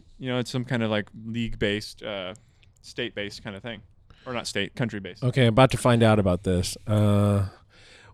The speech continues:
Speaker 2: World Chase Tag is an international championship for competitive parkour involving the game of tag. Events are currently broadcast on, uh, N B C S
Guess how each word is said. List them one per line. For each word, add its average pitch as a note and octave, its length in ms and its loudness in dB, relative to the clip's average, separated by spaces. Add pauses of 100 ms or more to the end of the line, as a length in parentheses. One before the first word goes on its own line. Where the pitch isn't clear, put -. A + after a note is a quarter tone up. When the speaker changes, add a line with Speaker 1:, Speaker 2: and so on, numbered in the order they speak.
Speaker 2:
World D3 300 8
Chase D3 260 6
Tag B2 260 6
is A2+ 120 2
an - 60 -4
international B2+ 520 4
championship A2+ 560 0
for A2 100 0
competitive B2 680 2
parkour A2+ 880 4 (140)
involving G#2+ 640 4
the G2+ 80 -2
game G#2 300 0
of - 160 -4
tag. F2 580 -2
Events G2 380 -2
are G2+ 160 2
currently A2+ 420 -2
broadcast G#2+ 600 0
on, G2+ 220 -2 (200)
uh, G2+ 280 -6 (100)
N B2 160 0
B C#3 100 4
C C3+ 320 2 (240)
S A#2+ 240 0